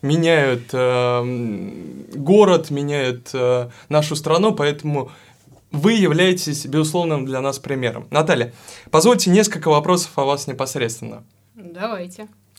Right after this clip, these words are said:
Speaker 1: Расскажите, пожалуйста, где прошло ваше студенчество и повлияло ли студенчество на то, чем вы сейчас занимаетесь?
Speaker 2: Ну, <laughs> это интересный вопрос. Прошло оно в Москве и в Берлине.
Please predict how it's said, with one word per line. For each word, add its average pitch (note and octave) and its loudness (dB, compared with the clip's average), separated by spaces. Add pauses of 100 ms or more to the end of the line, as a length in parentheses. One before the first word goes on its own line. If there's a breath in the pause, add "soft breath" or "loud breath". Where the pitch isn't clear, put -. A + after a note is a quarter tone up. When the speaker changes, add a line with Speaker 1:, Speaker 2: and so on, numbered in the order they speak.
(460 loud breath)
Speaker 1:
Расскажите, G#3 4
пожалуйста, D#3+ 4
где E3+ 2
прошло F3+ 2
ваше E3+ 2
студенчество F3+ 0
и F3 2
повлияло F3 0
ли D#3+ -2
студенчество D#3 -2
на C#3 0
то, G3 0 (240 loud breath)
чем D#3+ 0
вы D#3+ 0
сейчас C3+ -6
занимаетесь? B2+ -6 (2250 loud breath)
Speaker 2:
Ну, G3 -4 (500)
<laughs> - -16
это F3 -10
интересный F3+ -6
вопрос. F#3 -8 (460 soft breath)
Прошло E3+ -2
оно G3 0
в F3+ -6
Москве F3+ -4
и - -12
в D#3+ -18
Берлине. G3 -6